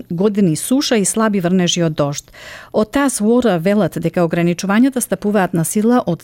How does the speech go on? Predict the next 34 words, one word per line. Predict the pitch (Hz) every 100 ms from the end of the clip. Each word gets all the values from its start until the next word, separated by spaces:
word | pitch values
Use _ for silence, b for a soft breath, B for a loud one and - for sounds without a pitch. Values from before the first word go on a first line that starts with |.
| -
денеска | 175 190 233 - 233 - B B
во | 190 208
сите | 202 311 226
обслужувани | 190 - 175 208 226 190
заедници | 175 196 214 - 185
од | 175
поширокото | 170 190 208 214 -
подрачје | - 226 233 175 - 156
на | 147
Хобарт | - 226 240 277 -
до | 226 240 175
One | 170 208 233
Yard | 185 143 147 - B B
на | 185 196 202
северозападниот | - - 208 202 185 185 170 180 175 165
брег. | 156 143 139 - B B B B B
Овој | 214 185 170
потек | 185 185 285
следува | - 220 202 196 196
по | - 175
три | - 294
години | 233 247 220
суви | 175 - 247 208
услови | 220 - 180
и | 160
слаби | - 190 175
врнежи, | 175 247 175 151 143 B B B
напоредно | 226 220 240 240 226
со | 202 208
советите | - 185 185 190 202
од | 170
Бирото | 165 175 180 180
за | 170 -
метеорологија, | 196 240 262 175 156 151 170 254 247